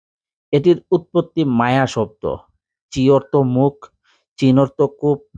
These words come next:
ইৎজা অর্থ এই অঞ্চলে বসবাস করা একটি সম্প্রদায়ের নাম। চিচেন ইৎজা প্রকৃতপক্ষে একটা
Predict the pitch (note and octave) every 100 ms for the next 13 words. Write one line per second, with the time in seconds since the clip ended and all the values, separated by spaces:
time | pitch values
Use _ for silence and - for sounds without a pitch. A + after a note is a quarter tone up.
0 | - _ _ - D3 B2 _ A#2 G2+ -
1 | _ - A2 C#3 - _ E3+ F3 E3 D#3
2 | - C#3 B2+ B2+ - A#2+ A2+ - D3 F#3
3 | - _ _ - A2+ C3 - A#2+ A2+ A2
4 | A2 G#2+ G2 F2+ D#2 - - _ _ _
5 | _ _ _ _ _ - _ - D#3+ D3+
6 | F3 E3+ - E3 - D3 - D#3+ B2+ B2
7 | - C#3+ C3+ C#3